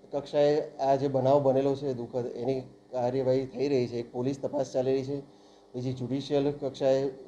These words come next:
ન્યાયતંત્રની એક અલગ ઇન્ક્વાયરી ચાલી રહી છે. એન એચ આર સીમાં પણ આ જે ફોરેન્સિક, અ, પી એમ થયું છે એની અને પોસ્ટમોર્ટમ રિપોર્ટ આધારે આખી અલગ તપાસ,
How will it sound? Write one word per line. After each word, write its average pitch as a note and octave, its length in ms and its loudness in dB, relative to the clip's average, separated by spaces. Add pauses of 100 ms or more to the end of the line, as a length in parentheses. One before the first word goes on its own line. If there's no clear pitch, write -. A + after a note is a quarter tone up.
ન્યાયતંત્રની C3+ 580 2
એક C3 100 0
અલગ B2+ 200 2
ઇન્ક્વાયરી C3 360 0
ચાલી C3 220 -2
રહી C3 100 -2
છે. C3 220 -6
એન B2+ 160 -2
એચ C#3 160 0
આર C3 100 4
સીમાં C3+ 280 0
પણ C#3 200 4 (680)
આ B2 100 0
જે C3+ 140 0
ફોરેન્સિક, C3+ 480 0
અ, C3 60 -12 (880)
પી C3 120 -2
એમ C#3 120 2
થયું C3 260 0
છે B2 260 -2 (180)
એની C#3 360 0
અને B2 120 0
પોસ્ટમોર્ટમ C3 480 -2
રિપોર્ટ B2+ 280 -2
આધારે C3 300 4 (440)
આખી C3+ 400 -6 (420)
અલગ C3 220 0
તપાસ, C3 400 0